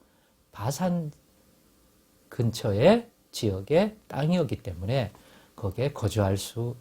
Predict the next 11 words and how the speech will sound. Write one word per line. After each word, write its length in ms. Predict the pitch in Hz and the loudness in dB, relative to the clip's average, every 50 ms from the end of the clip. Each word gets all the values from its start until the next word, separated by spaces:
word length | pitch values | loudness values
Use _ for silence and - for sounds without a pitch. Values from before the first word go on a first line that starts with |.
| - _ - | -16 _ -8
있었던 420 | 113 - - 117 - - 139 127 | -6 -4 -4 -2 0 0 0 0
거죠. 260 | 98 85 - - - - - _ _ _ _ _ _ _ - - | 0 -4 -8 -12 -20 -20 -20 _ _ _ _ _ _ _ -20 -6
거기 240 | - - 135 151 170 165 | 2 4 6 8 8 8
있던 400 | 165 - - 151 151 104 - - - _ _ _ _ _ _ _ _ _ _ _ _ _ _ - _ _ _ _ _ _ - _ _ _ _ _ _ _ | 6 6 6 6 6 6 2 -6 -18 _ _ _ _ _ _ _ _ _ _ _ _ _ _ -20 _ _ _ _ _ _ -20 _ _ _ _ _ _ _
이스라엘 380 | 135 113 - 160 156 156 151 - | -4 6 8 10 10 10 8 8
백성들, 560 | 135 107 - - - 107 90 87 87 - - - _ _ _ _ _ _ _ _ _ _ _ _ _ _ _ _ _ _ _ _ _ _ _ _ _ _ _ _ _ _ _ _ _ _ _ _ _ _ _ _ _ | 4 0 0 -4 -4 -4 -4 -6 -10 -14 -18 -20 _ _ _ _ _ _ _ _ _ _ _ _ _ _ _ _ _ _ _ _ _ _ _ _ _ _ _ _ _ _ _ _ _ _ _ _ _ _ _ _ _
그들에게 680 | - 147 143 - 190 170 120 - - 98 113 160 202 - - _ _ _ _ _ _ _ _ _ _ _ _ - | 0 6 8 10 10 10 8 4 2 -2 -2 -2 -2 -6 -12 _ _ _ _ _ _ _ _ _ _ _ _ -8
이 360 | 131 120 123 120 117 107 107 - - - - _ _ _ - | -4 -2 0 0 0 -2 -2 -6 -12 -20 -20 _ _ _ -10
전한 460 | - 117 110 101 120 127 113 - - - _ _ _ _ _ - _ | -2 0 4 6 6 6 6 2 -4 -14 _ _ _ _ _ -10 _
말씀 400 | 107 107 113 117 - - 135 120 | 2 2 2 2 0 -2 -2 0
가운데서 640 | 107 101 90 82 82 90 87 87 87 - - 104 | 0 -2 -2 -4 -6 -8 -10 -10 -10 -10 -10 -10